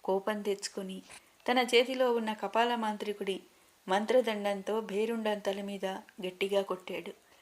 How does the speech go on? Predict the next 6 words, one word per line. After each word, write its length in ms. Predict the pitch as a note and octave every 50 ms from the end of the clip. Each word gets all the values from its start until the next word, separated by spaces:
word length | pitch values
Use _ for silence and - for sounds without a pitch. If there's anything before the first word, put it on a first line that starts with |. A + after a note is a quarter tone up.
| - - - - _ _ _ -
మంత్రదండం 720 | F#3 G3 G3+ - G#3+ A3+ A3 A3+ A3 G#3+ G#3+ G#3+ G#3+ G3+
దెబ్బతింటూనే 720 | G3+ G3+ G3 - G#3 G3+ G#3+ G3+ G3 F#3+ G3 G3 F#3+ G3 G3
భేరుండం 640 | F#3+ F#3 F3+ G3 G3 G3+ G3+ G3 F#3 F#3+ F3+ F3+ - - _ - _ _ _ _ _ -
తన 120 | A#3 A3+ A3+
బలమైన 460 | G#3 G3 G3+ G#3+ A3 A#3+ B3+ B3 B3+
రెక్కలు 400 | A#3+ A#3 A3 A3+ - G#3+ G#3+ G#3